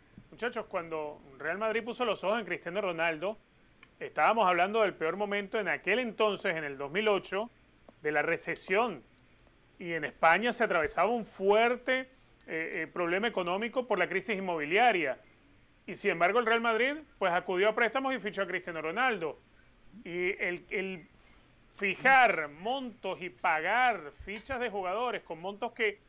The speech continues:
no corresponden a la realidad de la economía de un país, y en eso España, eh, ha sido más que evidente lo que sucedió no solamente con Cristiano Ronaldo y con, y con Eden Hazard más reciente tal vez en el Real Madrid,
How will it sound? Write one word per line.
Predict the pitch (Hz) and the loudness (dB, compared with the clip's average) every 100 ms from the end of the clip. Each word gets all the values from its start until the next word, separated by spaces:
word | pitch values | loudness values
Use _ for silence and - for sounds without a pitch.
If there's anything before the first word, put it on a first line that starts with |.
| _ | _
no | 185 208 | -8 -2
corresponden | 247 233 196 247 240 254 | 0 -2 -4 -4 -4 -2
a | 220 | 0
la | 185 | 0
realidad | 175 170 156 254 | 0 -2 -2 0
de | 294 | 0
la | |
economía | 160 156 160 208 | -2 -8 -6 -2
de | 208 | -2
un | 202 | -2
país, | 226 240 214 | -2 -4 -6
y | 165 | -10
en | 135 | -12
eso | 139 208 | -10 -8
España, | 202 - 190 196 220 240 _ _ _ - | -4 0 0 0 -4 -6 _ _ _ -14
eh, | 147 156 - - | -10 -10 -10 -6
ha | 170 | -6
sido | 160 233 220 | -2 0 2
más | 220 220 | 2 4
que | 226 | 4
evidente | 214 220 233 196 214 202 - _ _ | 4 2 0 0 0 -2 -6 _ _
lo | 175 190 | -6 -4
que | 202 | -4
sucedió | 202 - 220 240 | -6 -2 -2 -2
no | |
solamente | 208 208 202 | -2 -2 0
con | 196 180 | -2 -4
Cristiano | 170 180 160 | -6 -4 -4
Ronaldo | 165 240 220 175 | 0 2 2 0
y | 165 | -4
con, | 160 151 143 - _ _ - | -6 -8 -16 -20 _ _ -16
y | 156 | -6
con | 170 180 | -2 2
Eden | 202 190 | 2 4
Hazard | 220 220 196 | 4 4 2
más | 190 165 | 0 -2
reciente | - 233 208 180 | -2 -2 -2 0
tal | 185 185 | 0 2
vez | 208 190 | 2 0
en | |
el | 180 | -2
Real | 165 185 | -2 -2
Madrid, | 175 190 247 | 0 0 -2